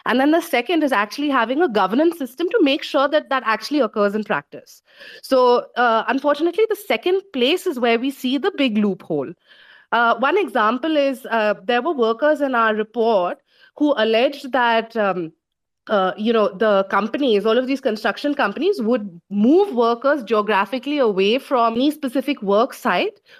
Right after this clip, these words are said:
when they knew that the fifa inspection committees were to be visiting that day. So essentially bus them,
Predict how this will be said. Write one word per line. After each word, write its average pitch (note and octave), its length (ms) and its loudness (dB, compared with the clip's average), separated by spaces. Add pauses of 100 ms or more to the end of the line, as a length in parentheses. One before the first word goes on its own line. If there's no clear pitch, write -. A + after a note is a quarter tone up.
when C#4+ 260 2
they G4 340 2
knew B3+ 300 4
that D4+ 180 -2
the C#4+ 60 2
fifa C4 380 0
inspection A#3+ 500 -2
committees G#3 480 -2
were G3+ 140 2
to G#3+ 80 -4
be G#3 120 2
visiting F#3 460 0
that D3+ 220 -2
day. - 160 -16 (420)
So - 160 -6
essentially B3 360 0
bus G#3+ 320 0
them, C4 200 0